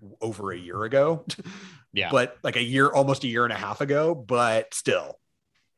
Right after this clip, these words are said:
Speaker 1: They,
Speaker 2: Yeah, I don't
Speaker 1: it,
Speaker 2: have anything. I don't
Speaker 1: it's
Speaker 2: have
Speaker 1: rough
Speaker 2: anything else to
Speaker 1: sledding.
Speaker 2: add. <laughs>
Speaker 1: All right. Okay, let's move into the Dalton ones then.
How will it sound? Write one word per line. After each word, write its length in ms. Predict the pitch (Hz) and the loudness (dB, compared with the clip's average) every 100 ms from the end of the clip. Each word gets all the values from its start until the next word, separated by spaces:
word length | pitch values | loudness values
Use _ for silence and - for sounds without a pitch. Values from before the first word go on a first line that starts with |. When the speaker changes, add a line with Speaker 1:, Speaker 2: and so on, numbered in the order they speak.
| _ _ _ _ | _ _ _ _
Speaker 1:
They, 200 | 123 120 | -8 -4
Speaker 2:
Yeah, 100 | 113 | -4
I 80 | 92 | -4
don't 240 | 98 107 92 | -6 -6 -8
Speaker 1:
it, 40 | |
Speaker 2:
have 180 | 101 92 | -10 -10
anything. 500 | 87 85 85 85 82 _ _ _ _ - | -12 -14 -14 -16 -16 _ _ _ _ -14
I 60 | |
don't 200 | 95 95 87 | -12 -10 -10
Speaker 1:
it's 80 | |
Speaker 2:
have 100 | 131 | -2
Speaker 1:
rough 160 | 120 113 - - | 0 0 -4 -8
Speaker 2:
anything 200 | 107 90 | -8 -6
else 100 | 80 | -8
to 0 | |
Speaker 1:
sledding. 0 | - - | -8 -6
Speaker 2:
add. 140 | - - _ _ _ - - | -8 -8 _ _ _ -18 -18
<laughs> 840 | - - - - 143 - - - | -18 -20 -20 -18 -18 -16 -20 -6
Speaker 1:
All 100 | 135 | -2
right. 240 | 120 95 104 | 0 -2 -2
Okay, 200 | 180 175 | 2 2
let's 180 | 127 170 | 2 0
move 140 | 202 185 | -2 -2
into 180 | 147 | -4
the 120 | 131 123 | -4 -4
Dalton 380 | 98 92 82 78 | -4 -8 -14 -20
ones 240 | 67 _ | -20 _
then. 100 | 78 | -20